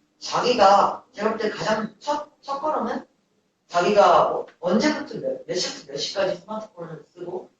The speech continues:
티비 시청을 하고 게임을 하는지를 시간을 진솔하게 적는 것만 시작해도,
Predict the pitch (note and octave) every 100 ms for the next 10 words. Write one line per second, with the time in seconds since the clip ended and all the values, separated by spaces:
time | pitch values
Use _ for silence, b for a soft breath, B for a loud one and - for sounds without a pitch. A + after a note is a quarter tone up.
0 | _ B3 A#3+ G#3+ F3+ D#3+ - G#3 A3+ G#3+
1 | F#3+ F3+ D3+ D3+ D3+ D#3 - _ _ _
2 | - - C#4 D4+ B3+ - E3+ E3+ D#3+ D#3
3 | D3+ D#3+ F3+ E3+ D3+ D3 - - - G#3+
4 | G#3+ G3 F3 F3+